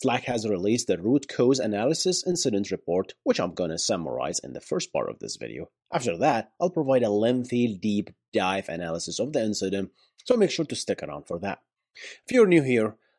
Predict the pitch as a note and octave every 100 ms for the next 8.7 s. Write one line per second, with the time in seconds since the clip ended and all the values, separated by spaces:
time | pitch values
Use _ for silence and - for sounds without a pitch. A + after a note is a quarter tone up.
0 | - E3+ D#3+ B2+ G#2 G2+ F#2 F2+ D#2+ E2
1 | E2 D#2 B2 G2 F#2+ - _ B3 G#3 -
2 | A#2+ B2 G2 G2 - D#2 - C#2+ D#2 A#2+
3 | B2 A#2 - _ - B3+ D4 - - F3
4 | E3 G#3 D#3+ - - G3 F#3 F3+ E3+ C3+
5 | - - F2+ F2 - E2+ E2+ E2+ E2 D#2
6 | G2 A#2+ A#2 G#2+ - G2+ F#2+ F2 E2 D2+
7 | C#2 - _ _ _ G#3 F#3 - A#3+ F3+
8 | B2+ A2+ A2+ B2+ - F#3+ F2+